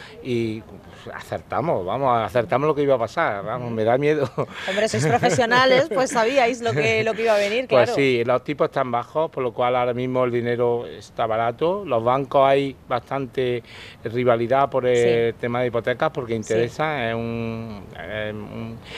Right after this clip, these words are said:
Speaker 1: aparte ahora, este, se está viendo fusiones ya a nivel europeo,
Speaker 2: Sí.
Speaker 1: informo de aquí, también me adelanto,
Speaker 2: También.
Speaker 1: de que con las fusiones europeas que van a haber, eh,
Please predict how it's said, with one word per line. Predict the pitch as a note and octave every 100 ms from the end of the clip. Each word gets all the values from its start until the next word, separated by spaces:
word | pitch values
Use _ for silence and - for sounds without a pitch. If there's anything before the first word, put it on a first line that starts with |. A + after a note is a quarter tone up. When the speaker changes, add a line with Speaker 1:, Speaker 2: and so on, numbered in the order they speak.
| -
Speaker 1:
aparte | A#2 A#2 C3+ B2+
ahora, | C#3 C#3+ C#3 C3 B2+ C3+
este, | A2 C#3+
se | A#2
está | - C3+
viendo | C3+ C3
fusiones | - A#2 C#3 C3
ya | B2 B2+
a |
nivel | B2+ B2 B2
europeo, | A2+ A2 A#2+ C3 E3+ G3
Speaker 2:
Sí. | B2+
Speaker 1:
informo | A2 B2+ B2+ A#2+
de | A#2+
aquí, | A2+ B2
también | A#2+ A2+ A#2 A2+
me |
adelanto, | A2+ G#2+ A2+ B2 A#2+ D#3+ -
Speaker 2:
También. | E3 D#3+ D3+ D3
Speaker 1:
de | C#3 B2+
que | A#2+ A#2+ A2+
con | - A#2
las | A#2 A2
fusiones | A#2+ - C3
europeas | C#3 C#3 C3 C3+
que | C3 B2
van | C3
a | B2+
haber, | B2+ C#3+ D3+ -
eh, | B2+ A#2+ A#2 A#2 A2+